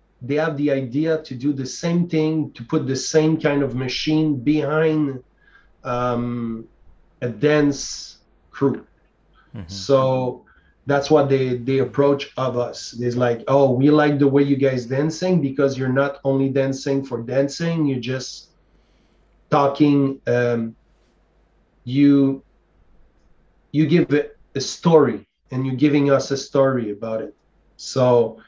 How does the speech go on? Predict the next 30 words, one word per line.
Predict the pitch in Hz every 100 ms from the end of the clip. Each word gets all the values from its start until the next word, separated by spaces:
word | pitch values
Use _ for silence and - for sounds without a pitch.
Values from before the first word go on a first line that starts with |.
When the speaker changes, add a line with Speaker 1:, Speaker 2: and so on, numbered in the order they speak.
| _ _ -
Speaker 1:
we | 139
want | 135 139 135 -
you | 151
guys | 127 131 127 123 -
to, | 127 120 117
uh, | 113 113 110 113 _ _ _ -
to | 135
do | 135 139
a |
show | 135 160 156 -
and | 120 123
we'd | 123
like | 135 135 -
to |
buy | 123 110 147 160
the | 117 107
show." | - 110 - _ _ _
So | - - 131 123 113 - - - -
they | 131
produce | 135 160 139 139 143
it. | 175 185 - - _ _ _ _ -
It's | 120 -
called, | - 135 127
this | 127 -
company | - 135 139 139 135
called | 135 131
La | 127
Tribu. | - 139 127 135 175 - _ _ _ _ -
And, | 127 123 123
uh, | 120 120